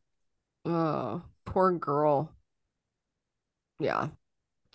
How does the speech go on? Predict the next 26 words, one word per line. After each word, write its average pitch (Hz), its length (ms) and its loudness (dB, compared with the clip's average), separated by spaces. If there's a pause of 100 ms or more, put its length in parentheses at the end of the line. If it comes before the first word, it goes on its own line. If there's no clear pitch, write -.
(400)
Okay, 214 460 10
uh, 208 320 12
next 214 420 2
one 185 480 8
is, 196 560 8
I 214 140 12
was 277 160 10
a 320 40 10
nanny. 240 680 8
The 214 140 6
mom 220 320 12
expected 220 560 6
me 196 160 8
to 175 80 6
clean 208 300 6
the 214 60 6
house 180 300 6
and 180 100 4
watch 143 280 4
the - 60 -18
kids, - 340 -2 (240)
something 208 400 8
she 190 160 4
couldn't 180 240 6
do 160 120 8
herself. 151 420 4